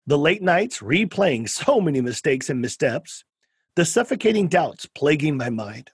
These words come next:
the fight against negative public perception, the struggle to lower other people's anxieties while hiding my own,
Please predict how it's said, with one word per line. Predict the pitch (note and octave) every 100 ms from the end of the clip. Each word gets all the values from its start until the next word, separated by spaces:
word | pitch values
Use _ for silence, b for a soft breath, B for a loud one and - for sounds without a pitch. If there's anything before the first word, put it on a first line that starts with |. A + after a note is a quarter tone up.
| _ _ _ _ -
the | E3
fight | A3 A#3
against | G#3+ G#3+ G3+ C3
negative | D3 E3 F3+
public | D#3+ E3 F#3 -
perception, | G3 - D4 - A3 G3+ _ _ -
the | F3+
struggle | - A3+ A#3 C4+
to | C4 F#3+
lower | D#3 D3 F3 F#3 F#3
other | E3+ B3
people's | - A#3 A3 F3+
anxieties | F#3 C#3+ E3+ G#3 B2+ A2+ B2+ -
while | C3+
hiding | B2+ - F3 F3 E3
my | B2+ A#2 -
own, | C#3 B2+ G2+ G#2